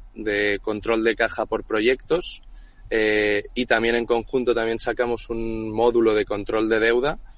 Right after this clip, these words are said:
Y bueno, son una serie de funcionalidades o, o productos aparte. De hecho, tenemos un producto concreto que es fuera del control de caja, que es de seguimiento de impagos, de morosidad y demás.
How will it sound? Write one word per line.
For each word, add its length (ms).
Y 100
bueno, 220
son 220
una 160
serie 340
de 120
funcionalidades 1000
o, 80
o 260
productos 540
aparte. 480
De 80
hecho, 200
tenemos 280
un 100
producto 680
concreto 640
que 80
es 160
fuera 380
del 160
control 340
de 100
caja, 300
que 80
es 100
de 80
seguimiento 640
de 120
impagos, 520
de 80
morosidad 540
y 80
demás. 380